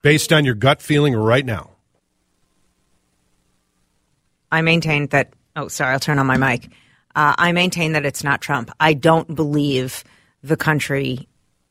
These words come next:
Speaker 2: will go for that. I don't. Am I wrong?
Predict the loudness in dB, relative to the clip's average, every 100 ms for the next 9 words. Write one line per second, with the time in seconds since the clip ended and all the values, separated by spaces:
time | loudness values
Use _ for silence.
0 | _ _ _ -2 2 2 2 -2 -10 -12
1 | -14 _ _ _ _ _ _ _ _ _
2 | 0 2 0 -4 _ _ _ _ _ _
3 | _ _ _ _ _ -10 -2 2 2 2